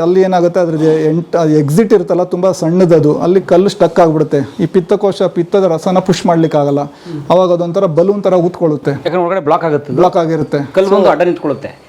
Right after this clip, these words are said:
Speaker 2: ಈ
Speaker 1: ಅಡ್ಡ
Speaker 2: ಡೋರ್ ಮಧ್ಯೆ ಯಾರೋ ನಿಂತ್ಕೊಂಡಂಗೆ.
Speaker 1: ಹೌದು, ಏನೋ ಬ್ಲಾಕೇಜ್ ಇಟ್ಟಂಗೆ. ಅವಾಗ ಏನಾಗುತ್ತೆ, ಅವ್ರಿಗೆ ವಿಪರೀತ ನೋವು ಬರುತ್ತೆ. ಕೆಲವು ಟೈಮ್ ರಾತ್ರಿ ಎರಡು ಗಂಟೆ ಮೂರು ಗಂಟೆ ಮಲಗಿರೋ ಮನುಷ್ಯನ ಎಬ್ಸುತ್ತೆ ಅದು. ಆ ಥರದ್ದು ನೋವು. So,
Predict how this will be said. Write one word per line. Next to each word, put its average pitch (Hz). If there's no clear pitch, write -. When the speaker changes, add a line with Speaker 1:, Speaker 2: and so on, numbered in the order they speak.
Speaker 2:
ಈ 175
Speaker 1:
ಅಡ್ಡ 180
Speaker 2:
ಡೋರ್ 180
ಮಧ್ಯೆ 196
ಯಾರೋ 175
ನಿಂತ್ಕೊಂಡಂಗೆ. 160
Speaker 1:
ಹೌದು, 175
ಏನೋ 180
ಬ್ಲಾಕೇಜ್ 175
ಇಟ್ಟಂಗೆ. 160
ಅವಾಗ 202
ಏನಾಗುತ್ತೆ, 185
ಅವ್ರಿಗೆ 175
ವಿಪರೀತ 170
ನೋವು 180
ಬರುತ್ತೆ. 165
ಕೆಲವು 175
ಟೈಮ್ 190
ರಾತ್ರಿ 180
ಎರಡು 175
ಗಂಟೆ 185
ಮೂರು 180
ಗಂಟೆ 175
ಮಲಗಿರೋ 180
ಮನುಷ್ಯನ 180
ಎಬ್ಸುತ್ತೆ 160
ಅದು. 139
ಆ 175
ಥರದ್ದು 190
ನೋವು. 160
So, 220